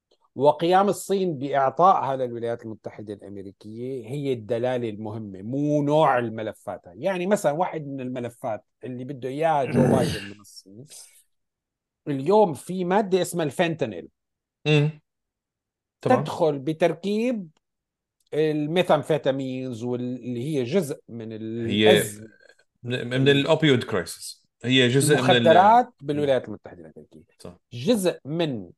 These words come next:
Speaker 1: الحملة الانتخابية لجو بايدن قائمة على أنه هو سيكون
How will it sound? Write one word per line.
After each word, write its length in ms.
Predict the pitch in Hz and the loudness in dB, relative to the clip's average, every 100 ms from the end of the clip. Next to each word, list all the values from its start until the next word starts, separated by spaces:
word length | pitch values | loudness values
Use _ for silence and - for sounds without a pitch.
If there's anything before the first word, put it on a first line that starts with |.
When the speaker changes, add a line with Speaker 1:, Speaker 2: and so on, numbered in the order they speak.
| _ | _
Speaker 1:
الحملة 600 | 107 117 - 208 196 165 | -12 -8 -2 0 0 -4
الانتخابية 800 | 151 135 143 139 147 135 127 123 | -6 -8 -12 -10 -6 -6 -6 -6
لجو 320 | 113 107 123 | -6 -2 -2
بايدن 440 | 110 113 113 117 123 | 0 0 0 -6 -6
قائمة 520 | - 175 147 151 151 | 2 2 2 -6 -8
على 280 | 135 151 175 | -6 -4 -4
أنه 340 | 160 151 131 | -6 -8 -8
هو 240 | 139 160 | -4 -4
سيكون 840 | 135 139 120 - 147 160 175 196 | -4 -4 -6 -6 -6 -2 -2 -4